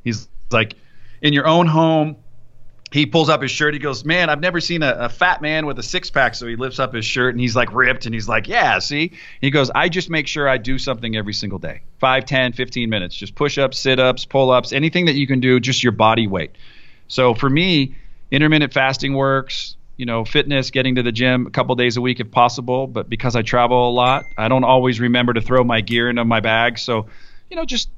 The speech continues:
running in place, you know, just your own body mass and weight. And then I think the other thing that's really, I'll share this with the group because I think it's, it's important. One of the exercises that I've been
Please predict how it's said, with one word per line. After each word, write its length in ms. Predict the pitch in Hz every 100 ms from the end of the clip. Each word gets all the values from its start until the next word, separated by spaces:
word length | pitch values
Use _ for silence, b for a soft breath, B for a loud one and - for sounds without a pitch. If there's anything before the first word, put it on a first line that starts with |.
| - -
running 260 | 131 175 196
in 120 | 185
place, 480 | - 185 208 - -
you 100 | 139
know, 140 | 139 135
just 240 | 151 -
your 120 | 156 139
own 180 | 151
body 300 | 135 127 151
mass 320 | 131 120 117 113
and 120 | 107
weight. 280 | 131 156 - b b b b
And 120 | -
then 80 | 196
I 80 | 220
think 240 | 208 254
the 100 | 190
other 160 | 170 214
thing 220 | 202 165
that's 180 | 120 110
really, 380 | 127 131 120 - - - -
I'll 140 | 147
share 260 | 165 160 156
this 160 | 147
with 100 | 139
the 60 | 120
group 300 | 113 127 123
because 220 | 131 110
I 80 | 107
think 200 | 123 117
it's, 280 | 101 - -
it's 180 | 113 -
important. 540 | 107 135 127 107 110 - - - - - - - -
One 160 | 139 190
of 80 |
the 80 | 190
exercises 560 | 151 - 151 143 127 104
that 100 | 117
I've 140 | 117
been 320 | 113 110 101